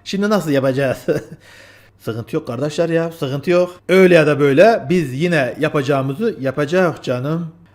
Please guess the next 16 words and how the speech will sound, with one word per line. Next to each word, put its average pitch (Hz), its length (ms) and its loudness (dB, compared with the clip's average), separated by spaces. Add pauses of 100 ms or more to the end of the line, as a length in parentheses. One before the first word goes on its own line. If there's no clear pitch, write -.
Amerika 220 480 6
böylece 214 380 10
Yunanistan'ı 208 560 4
tamamen 214 500 4
kendisine 202 540 2
bağımlı 208 320 4
hale 147 280 2
getiriyor. 120 480 -6 (280)
O 156 120 -2
bir 160 100 0
taraftan 131 380 0
Fransa, 156 600 -4
diğer 156 220 -4
taraftan 143 460 -6
İngiltere, 147 580 -4
Almanya. 120 580 -10